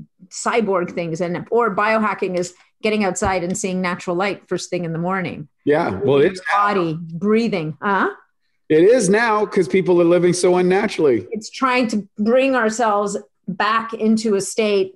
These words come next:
Speaker 1: that our body, our physiology even remotely can relate to and,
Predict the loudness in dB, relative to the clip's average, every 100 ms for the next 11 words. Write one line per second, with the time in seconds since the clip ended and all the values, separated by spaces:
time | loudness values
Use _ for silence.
0 | -4 0 0 0 0 0 0 -2 -4 -4
1 | -4 -2 0 2 0 -2 -2 0 0 0
2 | 0 0 0 0 0 0 0 -4 -2 -2
3 | -2 -4 -4 -4 -2 -4 -8 _ _ _
4 | _ _ -6 -4 -2 -4 -8